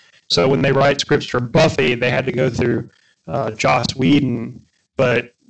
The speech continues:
Joss Whedon would have to, like, listen to what the studio says. If they're like, "Hey, listen, you know, Buffy's not doing too good when you show too much of Spike or someone," right? And then, then Joss will go, "Okay, well, we need to write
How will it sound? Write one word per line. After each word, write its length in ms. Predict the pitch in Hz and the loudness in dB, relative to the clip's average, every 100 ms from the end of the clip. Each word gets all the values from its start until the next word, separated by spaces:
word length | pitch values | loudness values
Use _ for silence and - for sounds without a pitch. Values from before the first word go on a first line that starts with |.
| - | -6
Joss 340 | - 143 139 - | 0 2 2 2
Whedon 360 | 143 160 147 | 2 4 4
would 140 | 143 123 | 2 2
have 320 | 131 123 - | 0 0 -2
to, 60 | 135 | -2
like, 260 | 127 - | -2 0
listen 280 | 135 139 131 | 0 2 0
to 40 | |
what 140 | 123 123 | -2 -2
the 100 | 120 | -2
studio 320 | - 165 147 | 2 4 2
says. 360 | 131 - 117 117 | 2 0 -2 -4
If 80 | 113 | -4
they're 120 | 135 | 0
like, 260 | 127 117 - | 2 0 0
"Hey, 160 | 160 | 0
listen, 340 | 143 160 - 135 | 2 0 -2 -4
you 60 | |
know, 140 | 139 123 | -2 -2
Buffy's 480 | 127 117 147 143 143 | -2 -2 -2 -2 -2
not 340 | 156 - - - - - - _ | 0 0 -4 -18 -20 -20 -20 _
doing 260 | 110 196 - | 4 4 4
too 200 | - 151 | 4 4
good 300 | 143 151 135 | 4 4 2
when 220 | 135 135 | 0 0
you 120 | 131 | 0
show 480 | - - 139 147 139 | 0 2 4 4 2
too 220 | 139 170 | 0 0
much 420 | 143 147 147 147 | 2 2 0 -2
of 140 | 147 143 | -2 0
Spike 600 | - 165 180 156 - - | -2 0 2 0 -2 -6
or 280 | 135 117 - _ | -6 -6 -10 _
someone," 500 | - 135 123 120 113 | -4 -2 -2 -4 -4
right? 220 | 117 120 | -4 -2
And 100 | 123 | -2
then, 260 | 135 131 131 | -4 -4 -2
then 380 | 127 127 123 - _ - | -2 0 -2 -8 _ -4
Joss 300 | 135 139 127 | 0 0 -2
will 60 | |
go, 100 | 143 | 0
"Okay, 300 | - - 147 | 0 2 0
well, 200 | 131 135 135 | 2 2 2
we 100 | 139 | 2
need 140 | 139 | 2
to 80 | 139 | 2
write 460 | 131 123 - - | 2 2 0 -4